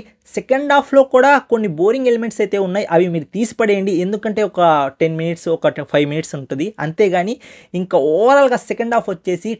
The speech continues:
టాప్ లెవెల్, టాప్ నాచ్. ఇంకా ఈ మూవీ సినిమాటోగ్రఫీ గురించి మాట్లాడుకుంటే హాలీవుడ్ రేంజ్లో అయితే ఉంది. ఆ ఓల్డ్ బిల్డింగ్ కానీ, ఆ గ్రాఫిక్స్ కానీ, and చిన్న చిన్న డీటెయిలింగ్స్ కూడా చాలా పర్ఫెక్ట్గా అయితే ఉంది. So, ఖచ్చితంగా ఆ సినిమా యూనివర్స్‌లో అయితే మీకైతే తీసుకుపోతాడు.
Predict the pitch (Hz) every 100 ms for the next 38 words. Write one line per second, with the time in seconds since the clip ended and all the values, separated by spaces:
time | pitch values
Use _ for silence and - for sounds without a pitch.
0 | _ - 202 254 - 214 208 233 - _
1 | - 196 220 214 185 165 - - - 196
2 | 233 233 285 277 254 277 254 240 220 202
3 | 202 185 170 165 165 156 160 156 160 -
4 | 170 208 214 175 190 196 180 170 160 147
5 | 143 180 - - - 147 151 143 190 233
6 | 160 185 185 180 160 156 151 151 151 135
7 | 156 139 131 180 - - - 160 151 147
8 | 147 - - - 165 180 170 - 208 233
9 | 220 226 170 196 196 202 190 - 180 175
10 | 170 - 202 202 - 185 - 214 190 190
11 | 175 170 156 151 208 - - - - 202
12 | - 294 285 294 285 247 - 202 202 -
13 | 220 240 262 247 226 220 214 214 196 190
14 | 180 170 165 175 175 - 170 165 160 165